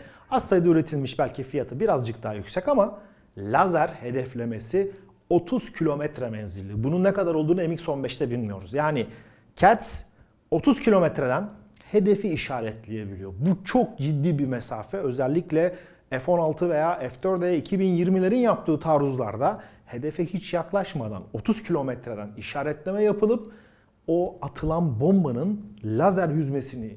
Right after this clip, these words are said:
izleyerek hedefi on ikiden vurması gerçekleştiriliyor. Bir de bu tür teçhizatların Türkiye'nin savunma sanayindeki ihracatının artmasıyla, imalat sayılarının yükselmesiyle birlikte çok daha makul rakamlara ineceğine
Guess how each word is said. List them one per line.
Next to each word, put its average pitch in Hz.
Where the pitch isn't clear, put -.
izleyerek 156
hedefi 139
on 151
ikiden 104
vurması 147
gerçekleştiriliyor. 95
Bir 147
de 196
bu 190
tür 208
teçhizatların 139
Türkiye'nin 202
savunma 196
sanayindeki 214
ihracatının 190
artmasıyla, 175
imalat 165
sayılarının 190
yükselmesiyle 143
birlikte 196
çok 196
daha 175
makul 147
rakamlara 139
ineceğine 131